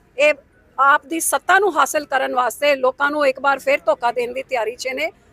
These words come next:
ਲੇਕਿਨ ਲੋਕੀ ਹੁਣ ਸਭ ਸਮਝ ਗਏ ਨੇ, ਰਾਹੁਲ ਗਾਂਧੀ ਤੇ ਕੇਜਰੀਵਾਲ ਤਾਂ ਛੇ ਅੱਠ ਮਹੀਨੇ ਤੋਂ ਇਕੱਠੇ ਨੇ, ਇੱਥੇ ਝੂਠ ਮਾਰ ਕੇ ਕੱਟਾ ਸਿੱਟਦੇ ਸੀਗੇ, ਹੁਣ ਉਹ ਵੀ ਸਾਹਮਣੇ ਆ ਗਿਆ। ਲੋਕੀ ਤੇ ਇਸ ਗੱਲ ਨੂੰ ਪਹਿਚਾਨਣ ਕਿ ਆਹ ਝੂਠੇ ਲੁਟੇਰੇ ਝੂਠ ਬੋਲਣ ਤੇ ਕਿਸ ਹੱਦ ਤਾਈਂ ਜਾ ਸਕਦੇ ਨੇ ਤੇ ਇਹਨਾਂ ਦਾ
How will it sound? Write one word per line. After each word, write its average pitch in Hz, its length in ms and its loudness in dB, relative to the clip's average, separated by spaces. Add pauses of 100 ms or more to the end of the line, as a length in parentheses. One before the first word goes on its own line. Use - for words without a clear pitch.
ਲੇਕਿਨ 349 320 0
ਲੋਕੀ 311 340 2
ਹੁਣ 349 140 -2
ਸਭ 339 200 0
ਸਮਝ 330 360 -4
ਗਏ 320 140 2
ਨੇ, 311 140 -6
ਰਾਹੁਲ 277 360 2
ਗਾਂਧੀ 311 260 -4
ਤੇ 330 120 0
ਕੇਜਰੀਵਾਲ 311 560 -2
ਤਾਂ 330 140 0
ਛੇ 311 260 -6
ਅੱਠ 320 100 -4
ਮਹੀਨੇ 294 260 -6
ਤੋਂ 285 120 -2
ਇਕੱਠੇ 285 380 -6
ਨੇ, 269 140 -8 (420)
ਇੱਥੇ 302 280 2
ਝੂਠ 349 320 -6
ਮਾਰ 277 220 0
ਕੇ 320 100 -2
ਕੱਟਾ 277 300 -4
ਸਿੱਟਦੇ 294 360 -4
ਸੀਗੇ, 320 300 -2 (340)
ਹੁਣ 381 100 -4
ਉਹ 381 100 4
ਵੀ 392 100 0
ਸਾਹਮਣੇ 339 360 -2
ਆ 302 140 4
ਗਿਆ। 285 220 -2
ਲੋਕੀ 277 320 -2
ਤੇ 359 200 -4
ਇਸ 359 140 -6
ਗੱਲ 339 160 0
ਨੂੰ 330 120 -2
ਪਹਿਚਾਨਣ 294 520 -4 (440)
ਕਿ 330 120 -2
ਆਹ 349 160 6
ਝੂਠੇ 330 420 2
ਲੁਟੇਰੇ 311 520 2
ਝੂਠ 320 380 -6
ਬੋਲਣ 302 260 0
ਤੇ 359 140 -6
ਕਿਸ 359 280 -10
ਹੱਦ 311 240 2
ਤਾਈਂ 415 240 2
ਜਾ 294 160 4
ਸਕਦੇ 277 380 -4
ਨੇ 311 140 -2
ਤੇ 370 100 -12
ਇਹਨਾਂ 330 260 -2
ਦਾ 349 180 2